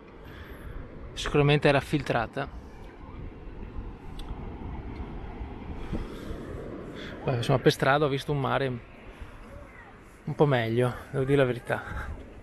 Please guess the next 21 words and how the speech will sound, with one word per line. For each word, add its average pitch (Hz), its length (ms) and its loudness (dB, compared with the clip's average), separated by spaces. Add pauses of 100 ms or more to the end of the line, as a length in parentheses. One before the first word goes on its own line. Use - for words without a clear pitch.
(1300)
Adesso 135 320 0
appena - 640 2
va 135 100 6
via, 139 340 4 (160)
anzi, - 300 -4 (840)
sai - 160 0
che 127 80 0
c'è, 120 220 -2
me 123 120 0
ne 139 80 2
fotto, 135 440 4 (1040)
mi 139 80 -4
faccio 151 240 0
largo 147 300 2
tra 143 160 2
la 131 80 0
folla 139 400 4 (1400)
e 143 80 -2
vediamo 147 280 4
qua 147 120 0
sotto. - 320 0